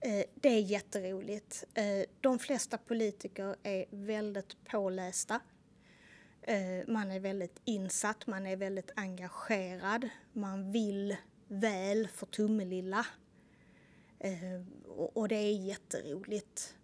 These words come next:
Och jag känner att jag har väldigt stort förtroende från dem när det är något.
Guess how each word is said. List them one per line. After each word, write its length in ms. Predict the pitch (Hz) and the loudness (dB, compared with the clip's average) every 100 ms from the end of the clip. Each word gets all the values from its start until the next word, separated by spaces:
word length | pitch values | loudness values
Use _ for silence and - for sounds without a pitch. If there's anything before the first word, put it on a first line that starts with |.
| - - - - | -20 -20 -18 -6
Och 120 | 208 | -4
jag 100 | 190 | -2
känner 280 | - 196 190 | -2 -4 -4
att 60 | |
jag 80 | 190 | -6
har 140 | 185 196 | -8 -6
väldigt 340 | 190 - - | -6 -8 -8
stort 380 | - 214 202 - | -4 -2 -4 -6
förtroende 680 | - - - 214 190 185 190 | -14 -12 -8 -6 -6 -8 -8
från 480 | - 220 185 180 | -6 -6 -6 -6
dem 220 | 185 202 226 - | -6 -6 -8 -6
när 160 | 220 202 | -4 -2
det 60 | |
är 120 | 208 | -2
något. 460 | 190 208 - - - | -4 -8 -12 -16 -18